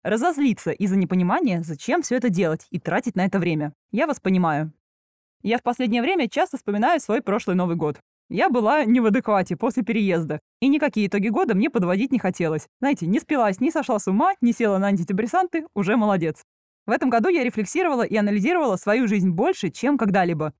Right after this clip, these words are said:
и планирую это делать в конце года в том числе. Собственно, я и делаю этот выпуск в первую очередь для самой себя. Я знаю, что мозгу предстоит довольно большая работа, и, рассказывая про это вам,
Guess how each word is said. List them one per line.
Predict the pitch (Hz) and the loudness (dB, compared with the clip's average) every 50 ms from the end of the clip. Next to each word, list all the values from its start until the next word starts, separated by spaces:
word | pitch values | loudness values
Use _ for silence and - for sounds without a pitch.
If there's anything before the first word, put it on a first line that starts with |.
| _ - | _ -6
и | 339 | -4
планирую | - - 220 185 208 294 320 254 208 | -2 0 0 2 2 2 2 0 0
это | - 190 165 170 | -2 -2 -2 -2
делать | 165 175 294 359 - | -2 0 0 0 -2
в | - - | -2 -2
конце | 214 226 - - 185 175 | -2 -2 0 -2 -2 -2
года | 175 240 311 294 | 0 -2 -2 -2
в | - | -2
том | - 208 214 | -2 -2 -2
числе. | 226 - 202 - - 165 156 151 - _ _ _ _ _ _ | -2 -2 -6 -4 -4 -4 -4 -4 -8 _ _ _ _ _ _
Собственно, | - - 330 392 - - 311 254 240 | -4 -4 -4 -4 0 0 0 2 2
я | 277 339 339 | 2 2 2
и | 233 | 2
делаю | 208 277 254 240 214 180 | 2 0 2 2 0 0
этот | - - 202 - 170 - | 0 -4 -4 -4 -6 -4
выпуск | 208 359 427 - 214 - - - | -2 -2 -2 -2 -4 -6 -8 -16
в | - _ | -8 _
первую | 302 381 370 277 208 - | -2 0 0 0 0 0
очередь | - 262 381 - 320 277 208 | -2 -4 -4 -2 -2 -2 0
для | 151 170 175 | 0 -2 -2
самой | - - 170 180 220 - | -2 0 0 0 0 0
себя. | - 226 175 175 165 156 143 - _ _ _ | 0 0 0 0 0 -2 -4 -8 _ _ _
Я | - 269 359 | -2 -2 0
знаю, | 262 311 262 214 185 180 | 2 2 2 2 0 -2
что | - - - 247 220 208 - | -2 -2 0 0 0 0 0
мозгу | - 208 214 269 415 349 220 196 | 0 0 2 2 2 2 0 -2
предстоит | - 185 175 - - - 202 359 349 214 | -4 -4 -6 -4 -4 -2 -2 0 2 2
довольно | 196 175 247 320 294 240 | 2 2 2 2 4 4
большая | 196 175 175 165 - - 196 208 196 | 4 2 0 -2 0 0 0 0 2
работа, | 180 180 151 170 - - - 143 - _ _ - | 0 0 0 -2 -2 -4 -8 -10 -10 _ _ 0
и, | 269 311 254 | 0 0 2
рассказывая | - - 226 - - 240 220 196 185 170 170 175 | 0 -2 -2 -2 0 0 0 0 0 0 0 -2
про | 170 - 185 180 | 0 0 -2 -2
это | 180 - 208 | 0 0 0
вам, | 269 349 392 | 2 2 0